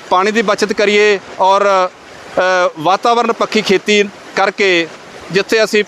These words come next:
ਪਿਛਲੇ ਸਮੇਂ ਦੇ ਵਿੱਚ ਪੰਜਾਬ ਨੂੰ ਖੇਤੀ ਦੇ ਵਿੱਚ ਇੱਕ ਮੂਹਰ-, ਮੋਹਰੀ ਸੂਬਾ ਬਣਾ ਕੇ ਰੱਖਿਆ, ਆਉਣ ਵਾਲੇ ਸਮੇਂ ਦੇ ਵਿੱਚ ਵੀ ਅਸੀਂ ਜਿਹੜਾ ਪੰਜਾਬ ਨੂੰ ਇੱਕ ਮੋਹਰੀ ਸੂਬਾ ਬਣਾ ਕੇ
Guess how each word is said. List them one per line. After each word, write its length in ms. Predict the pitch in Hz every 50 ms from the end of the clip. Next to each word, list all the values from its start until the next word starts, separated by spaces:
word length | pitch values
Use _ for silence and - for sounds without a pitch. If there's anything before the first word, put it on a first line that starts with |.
| -
ਪਿਛਲੇ 300 | - 208 - 233 240 254
ਸਮੇਂ 260 | 240 233 220 214 214 214
ਦੇ 80 | 208
ਵਿੱਚ 360 | 196 202 185 - 208 196 190 185 -
ਪੰਜਾਬ 380 | 202 190 180 185 196 196 202 214
ਨੂੰ 120 | 220 208
ਖੇਤੀ 240 | - 196 175 208 202
ਦੇ 60 | 196
ਵਿੱਚ 100 | 196 196
ਇੱਕ 100 | 190 185
ਮੂਹਰ-, 300 | 170 170 208 240 233 175
ਮੋਹਰੀ 280 | 180 165 208 262 277 240
ਸੂਬਾ 240 | - 226 202 220
ਬਣਾ 200 | 202 190 180 175
ਕੇ 120 | 170 196 202
ਰੱਖਿਆ, 440 | 175 - - 190 190 180 170 160 - - - - - - -
ਆਉਣ 180 | 214 220 226 233
ਵਾਲੇ 180 | 240 247 233
ਸਮੇਂ 240 | 202 220 202 202 208
ਦੇ 80 | 208 202
ਵਿੱਚ 160 | 190 - 202
ਵੀ 100 | 196 185
ਅਸੀਂ 120 | 156 185
ਜਿਹੜਾ 160 | 190 185 185
ਪੰਜਾਬ 420 | 175 - 180 175 175 170 170 175 175
ਨੂੰ 140 | 185 180 180
ਇੱਕ 340 | 156 - 185 170 170 165 - - - - - -
ਮੋਹਰੀ 240 | 156 170 202 233 233
ਸੂਬਾ 280 | - 208 185 180 190 180
ਬਣਾ 240 | 170 170 165 165 160
ਕੇ 300 | - 185 175 170 160